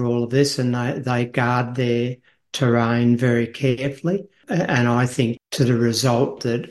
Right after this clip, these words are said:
uh, Australia as a general, as the population misses out on that s-, those skills.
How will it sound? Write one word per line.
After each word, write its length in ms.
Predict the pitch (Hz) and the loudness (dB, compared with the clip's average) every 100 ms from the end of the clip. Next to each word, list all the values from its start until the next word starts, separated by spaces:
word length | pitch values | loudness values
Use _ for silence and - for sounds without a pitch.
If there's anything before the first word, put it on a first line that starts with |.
| - | -8
uh, 200 | 117 113 151 | -6 -4 -2
Australia 580 | 123 - 131 123 120 113 | 0 2 2 2 2 0
as 140 | 117 135 | -2 -2
a 120 | 123 170 - - | -4 -4 -4 0
general, 420 | 123 123 120 113 123 - _ _ _ - | 4 4 2 -2 -8 -14 _ _ _ -2
as 140 | 127 117 | 0 2
the 140 | 123 117 | 0 0
population 560 | 120 - 117 117 110 120 117 | -2 -2 -4 -4 -4 -2 2
misses 340 | 120 120 120 107 | 2 2 2 -2
out 240 | 113 113 | -4 -4
on 160 | 113 110 117 | -6 -4 -4
that 220 | 113 143 | -4 -6
s-, 260 | - - - | -4 -6 -4
those 260 | 156 113 107 | -4 -2 -4
skills. 320 | - 131 113 | 0 0 0